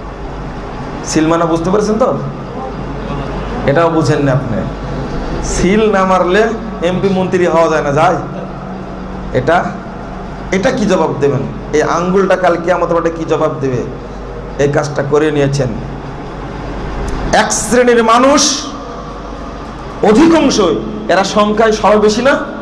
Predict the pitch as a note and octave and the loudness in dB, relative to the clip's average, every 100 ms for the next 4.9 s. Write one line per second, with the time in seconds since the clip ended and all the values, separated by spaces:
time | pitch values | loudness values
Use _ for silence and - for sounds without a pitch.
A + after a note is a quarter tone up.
0 | - - B3 B3+ C#4+ C#4 A3 - - - | -6 0 2 4 4 4 2 0 -8 -10
1 | - - - - D3 C#3+ - A3+ C#4+ - | -10 -10 -10 -4 0 0 0 2 2 2
2 | - E4+ - - - - - - - - | 2 2 2 -4 -8 -10 -10 -10 -10 -10
3 | - - - - - - - - - - | -10 -10 -10 -10 -12 -10 -10 -10 -8 -8
4 | - - - - - - C#3 C#3+ D#3+ | -8 -8 -6 -6 -6 -2 -2 0 -2